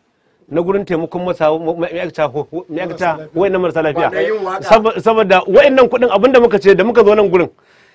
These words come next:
Speaker 1: me aka ce, in na ce zan yi wani abu da kuɗin nan saɓanin abin da na ce zan yi ma talakawa na tattara aikin shugaban ƙasa,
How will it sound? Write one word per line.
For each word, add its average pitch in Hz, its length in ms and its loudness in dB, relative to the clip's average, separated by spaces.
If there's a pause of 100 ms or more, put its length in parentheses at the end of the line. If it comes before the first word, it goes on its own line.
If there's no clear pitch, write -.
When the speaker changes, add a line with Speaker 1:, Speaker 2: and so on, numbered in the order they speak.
(200)
Speaker 1:
me 175 120 -2
aka 233 140 2
ce, 233 180 2
in 262 100 -4
na 269 100 4
ce 262 160 4
zan 240 120 6
yi 240 60 0
wani 233 140 4
abu 214 100 0
da 214 60 0
kuɗin 226 260 -4
nan 202 100 0
saɓanin 202 640 4
abin 185 260 -2
da 180 60 -2
na 180 60 0
ce 185 160 -2
zan 180 120 0
yi 175 60 -2
ma 160 100 -4
talakawa 165 380 -2
na 165 80 -4
tattara 156 220 -6
aikin 156 220 -8
shugaban 135 260 -6
ƙasa, 147 280 -2